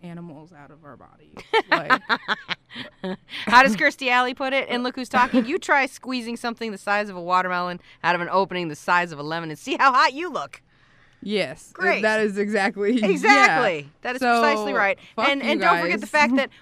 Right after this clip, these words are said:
Speaker 2: we're all on this planet, number one, as the product of our parents fucking. So let's all get over our issues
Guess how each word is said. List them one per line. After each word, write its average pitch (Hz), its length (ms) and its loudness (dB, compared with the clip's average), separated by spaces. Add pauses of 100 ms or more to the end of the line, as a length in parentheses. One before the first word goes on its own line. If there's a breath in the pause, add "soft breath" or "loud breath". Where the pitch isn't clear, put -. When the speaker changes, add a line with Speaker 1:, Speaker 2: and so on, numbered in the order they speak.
Speaker 2:
we're 294 140 6
all 294 320 8
on 277 140 4
this 262 160 -8
planet, 240 380 -4
number 226 200 -4
one, 320 360 4
as 254 160 -8
the 220 80 -16
product 254 420 -2 (200 soft breath)
of 147 120 -4
our 165 80 -2
parents 247 420 -10 (120)
fucking. 156 320 -8 (180 soft breath)
So - 140 -12
let's 294 220 0
all 339 160 8
get 277 160 -2
over 254 340 2
our 233 240 8
issues 185 1000 -4